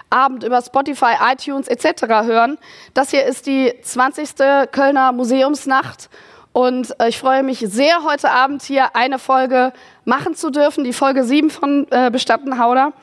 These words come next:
Und, ähm, ja, ihr kennt mittlerweile, äh, teilweise habe ich eben schon festgestellt, den Podcast, manche nicht. Meinen Gast heute, den wollte ich schon, äh, länger einladen, da ich sein Buch schon eine Weile zu Hause habe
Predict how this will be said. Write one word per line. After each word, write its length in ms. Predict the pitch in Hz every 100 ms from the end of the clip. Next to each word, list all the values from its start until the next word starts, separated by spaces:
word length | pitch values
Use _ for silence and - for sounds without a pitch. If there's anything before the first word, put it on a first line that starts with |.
| _ - - - - _
Und, 560 | - 269 269 262 - -
ähm, 540 | 254 254 247 240 240 226 _ _ _ -
ja, 220 | 285 294 -
ihr 100 | 277
kennt 400 | 339 381 381 -
mittlerweile, 840 | 311 311 294 302 302 294 294 277
äh, 240 | - 269 262
teilweise 640 | - 285 339 302 294 285
habe 140 | 277 277
ich 140 | -
eben 220 | 269 277
schon 240 | 277 262 254
festgestellt, 680 | 262 254 262 - 254 240 -
den 120 | 247
Podcast, 540 | 240 240 240 233 - - - - - _ _ -
manche 420 | 233 262 277 247
nicht. 540 | 240 311 453 - - 294
Meinen 220 | 294 277
Gast 300 | 277 285 285
heute, 440 | 285 320 349 339
den 160 | 320 277
wollte 180 | 285 285
ich 100 | -
schon, 360 | 269 269 254 -
äh, 340 | 226 233 220
länger 400 | 196 247 320 285
einladen, 640 | 214 220 220 202 202 226 320 - - _
da 140 | 226
ich 80 | 247
sein 180 | 247 247
Buch 160 | 302 -
schon 240 | 320 302
eine 100 | 262
Weile 300 | 214 233 254
zu 220 | - 233
Hause 360 | 262 320 254 220
habe 460 | 214 202 208 247